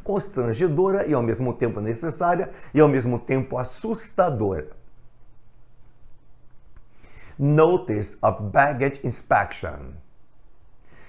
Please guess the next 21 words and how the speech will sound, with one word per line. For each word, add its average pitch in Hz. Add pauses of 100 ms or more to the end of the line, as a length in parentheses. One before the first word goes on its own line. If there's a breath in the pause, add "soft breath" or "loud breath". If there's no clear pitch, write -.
(200 soft breath)
É, 85 (260)
vai 92
uma 104
notificação, 104
um 160
aviso 110
sobre 113
inspeção 127
de 104
bagagem. 76 (260 loud breath)
Pelo 117
jeito 117
vão 110
contar 110
tudo 117
sobre 139
inspeção 113
de 98
bagagem. 76
Diz 196
lá, -